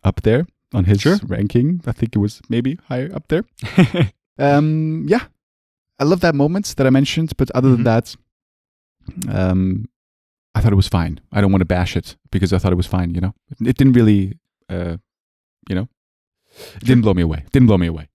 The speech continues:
Speaker 2: I think it's, it's got some nice messages about, like, uh, feminism and, uh, sexuality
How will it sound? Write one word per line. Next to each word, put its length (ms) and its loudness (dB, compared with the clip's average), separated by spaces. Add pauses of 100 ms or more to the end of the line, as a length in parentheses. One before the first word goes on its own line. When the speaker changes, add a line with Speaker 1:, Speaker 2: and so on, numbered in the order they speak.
(220)
Speaker 2:
I 80 2
think 180 -6
it's, 280 -8
it's 160 -8
got 140 -4
some 160 -2
nice 260 0
messages 480 0
about, 260 -6
like, 280 -12
uh, 760 -10
feminism 640 -2
and, 280 -8
uh, 340 -6 (720)
sexuality 840 0